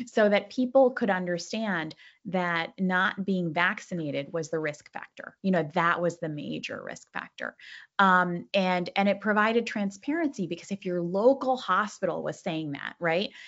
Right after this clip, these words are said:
and then you saw that on your local news or you follow your local hospital or your, your doctor showed you that infographic, right, or your nurse, um, you know, people,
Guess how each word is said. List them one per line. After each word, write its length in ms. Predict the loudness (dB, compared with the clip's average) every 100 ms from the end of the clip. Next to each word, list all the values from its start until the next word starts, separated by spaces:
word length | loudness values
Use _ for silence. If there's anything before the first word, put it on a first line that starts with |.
| -2
and 120 | 4 4
then 140 | 4
you 200 | 4 2
saw 300 | 2 0 0
that 340 | 0 0 0 -2
on 200 | -4 -4
your 180 | -4 -4
local 340 | -4 -4 0
news 460 | 4 6 4 0 -2
or 400 | 2 2 2 0 -6 _
you 160 | -6 -4
follow 400 | 4 8 8 8
your 200 | 4 2
local 260 | 2 -2
hospital 640 | -4 -6 -6 -6 -4 -2 -2
or 280 | 0 0 0
your, 440 | -2 0 0 0 -6 -16 -4
your 100 | 0
doctor 500 | 6 6 4 0 0
showed 300 | 2 2 2
you 80 | 0
that 160 | -2 -2
infographic, 760 | -4 -4 -4 -4 -4 -6 -10 -6
right, 280 | -4 -4 -8 -20 -20 -6 2
or 100 | 4
your 160 | 4
nurse, 460 | 2 2 2 -2 -8 -18 -6 0
um, 260 | 2 2 -4 -10
you 160 | -6 -2
know, 100 | -2
people, 600 | -2 0 2 2 -2